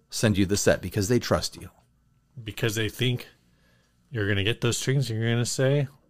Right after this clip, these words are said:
Speaker 2: "These strings bring me joy."
Speaker 1: You might be ordering one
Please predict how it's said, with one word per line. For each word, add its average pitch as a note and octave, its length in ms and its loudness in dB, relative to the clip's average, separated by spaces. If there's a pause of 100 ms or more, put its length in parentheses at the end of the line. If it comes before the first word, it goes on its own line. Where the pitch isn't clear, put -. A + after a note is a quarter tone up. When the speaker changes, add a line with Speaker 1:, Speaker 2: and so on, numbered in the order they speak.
(160)
Speaker 2:
"These C3 240 -2
strings A2+ 500 0
bring G2+ 380 -6
me G2 100 0
joy." G2 420 -6 (600)
Speaker 1:
You G#3+ 160 10
might C4 240 8
be A#3 100 4
ordering F#3 600 8 (800)
one A3 600 8